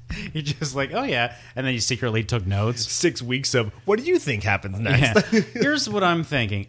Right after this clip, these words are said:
Speaker 1: Actually, you go first."
Speaker 2: Yeah.
Speaker 1: And then,
Speaker 2: Yeah.
Speaker 1: "I like what you're doing."
Speaker 2: Yeah, I don't wanna be rude and tell you what to do, so maybe you can just tell me what you're thinking. And, uh, in fact, tell me what you're thinking for every character for, say, like, the next, I don't know,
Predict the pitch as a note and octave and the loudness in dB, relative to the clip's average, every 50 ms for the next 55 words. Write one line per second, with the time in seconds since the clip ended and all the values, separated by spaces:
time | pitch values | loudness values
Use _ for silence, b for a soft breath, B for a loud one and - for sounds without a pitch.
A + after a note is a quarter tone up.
0 | - G#3+ A#3 A3 - A3+ G#3+ F#3+ F#3 G3+ G3 C#3+ A#2 G#2 G2 - - F#2 F2 E2+ | -4 -4 -2 -2 0 -2 -2 -2 -2 -6 -6 -4 -2 -4 -4 -4 -6 -6 -6 -6
1 | - - - - E2 D2 - B2 A#2 A#2 A2+ A2 G#2+ G#2+ A2 - D2+ D#2 E2 A#2+ | -6 -6 -6 -6 -6 -6 -6 -6 -6 -4 -4 -4 -4 -6 -6 -8 -10 -12 -12 -12
2 | A#2+ D3 D#3+ F3 F3 E3+ F3+ F3 D3+ E3+ F3+ E3 C#3+ A2+ G#2 G2 G2 F3+ F3 E3+ | -8 -6 -6 -4 -6 -6 -8 -10 -8 -8 -8 -4 -4 -4 -2 -2 2 2 4 4
3 | A3+ A#3+ G#3+ F3+ D#3+ C3+ B2 C#3+ D3 D3 C#3+ C3+ B2+ A#2+ A#2 G2+ - - A#2 A#2+ | 6 6 6 6 4 4 6 8 8 10 10 8 6 4 2 6 8 8 8 8
4 | A#2+ A#2 A2+ G#2 G2+ G#2 A2+ - - - B2+ C3+ C3+ C#3+ D3 D3 D3+ D#3 D#3 C#3+ | 4 2 0 0 0 -2 -4 -6 -6 -8 -8 -4 -2 0 2 2 2 0 -2 -4
5 | - - C3 A#2+ A#2+ A#2+ B2+ B2+ B2 A#2 A2+ A2+ G#2+ F#2+ A2 G2 F#2+ F#2 - A2 | -2 0 2 2 2 2 2 2 2 2 0 0 2 2 0 0 0 0 0 0
6 | G2+ F#2+ F#2+ F#2 - - - - - B2+ A2+ G2+ - - F2 D#2 C#2+ D2 D2 D2 | 0 0 0 -2 -6 -10 -10 -6 -2 0 0 0 0 -4 -6 -6 -6 -6 -8 -8
7 | D2+ - - - F#2 F#2 F#2 F#2 F2+ F2+ F2 F2+ E2+ E2+ F#2 F2 E2+ E2+ E2+ E2+ | -8 -6 -4 0 0 2 2 2 2 2 2 0 0 0 0 2 2 2 2 0
8 | E2+ B B B B B B A2+ G2+ - B2+ A#2 A2+ - - - D3+ D#3 D#3 C#3+ | -2 B B B B B B -4 2 4 4 4 4 2 0 0 2 2 2 0
9 | C3 G#2+ A#2+ C3 A2+ A#2+ G#2 - G#2 A#2 - C3 C#3 C3 A#2+ B2+ A2+ - - A#2 | -2 -2 -2 -4 -4 -4 -4 -4 -6 -6 -2 0 0 2 2 0 0 0 0 0
10 | A2+ A2+ A2 G#2+ - - G2+ F2+ - G2 F#2 - - A2 G#2 G2+ G2 F#2+ F#2 F2+ | 2 2 2 0 0 -2 -4 -2 -2 -2 -2 -2 0 0 2 2 2 2 0 0
11 | - G2+ F#2 F#2+ F#2+ F2+ - - - - F2+ G#2 G#2 G2 F#2 F2+ F2 F2 F2+ E2+ | -2 -2 -2 -2 -2 -2 -4 -6 -8 -4 -2 0 0 2 0 0 0 -2 -2 -2